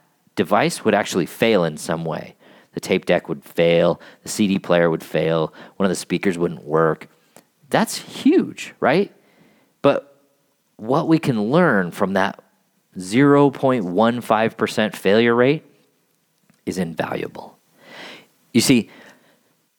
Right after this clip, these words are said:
what you think makes a big difference. And if you think, "I'm a failure," then you're very likely to be right. You're gonna continue to fail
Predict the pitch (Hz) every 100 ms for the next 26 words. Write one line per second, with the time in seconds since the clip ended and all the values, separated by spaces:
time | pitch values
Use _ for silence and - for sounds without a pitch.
0 | - 98 143 - 131 131 127 - 110 107
1 | 180 180 - - - - 104 117 110 95
2 | 92 - 90 - - - - - 123 156
3 | - 123 95 - - - 85 110 147 -
4 | 110 104 101 101 98 101 _ _ _ _
5 | _ _ _ _ _ - 92 90 76 -
6 | 90 107 98 85 85 87 - - 71 76
7 | - - 78 87 78 - 82 - 95 87
8 | 78 80 - - 87 78 -